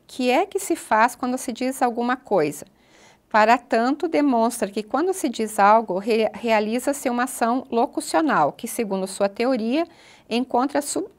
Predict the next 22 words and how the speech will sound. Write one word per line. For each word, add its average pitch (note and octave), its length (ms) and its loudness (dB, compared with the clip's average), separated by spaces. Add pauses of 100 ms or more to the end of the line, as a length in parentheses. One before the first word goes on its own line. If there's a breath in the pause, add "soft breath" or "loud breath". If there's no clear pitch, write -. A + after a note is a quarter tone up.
encontra-se D#4 720 0
subdividida D4+ 840 -2
em B3+ 60 -2
três C4+ 360 -2
atos. - 500 0 (420 soft breath)
O - 160 2
ato G#3+ 260 6
locucional, B3+ 920 2
o A#3+ 80 4
ato A3 260 4
linguístico G#3+ 480 -4
de F#3 100 -6
dizer, F#3+ 640 -2 (360 soft breath)
o A3 140 4
ato A3+ 320 6
ilocucional, B3 960 2
aquele A3+ 380 0
que A#3 120 -10
se - 180 -6
realiza A3 500 0
na G#3+ 260 0
linguagem, A#3 720 2